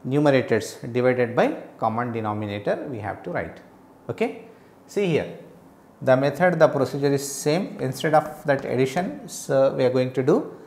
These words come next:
subtraction. Okay. Here, find the difference. The first fraction we have to take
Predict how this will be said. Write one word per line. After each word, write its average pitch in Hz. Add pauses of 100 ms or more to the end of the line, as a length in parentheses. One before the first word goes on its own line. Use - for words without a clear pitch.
(160)
subtraction. 107
Okay. 175 (1000)
Here, 160 (500)
find 220
the 196
difference. 165
The 156
first 233
fraction 185
we 147
have 120
to 127
take 180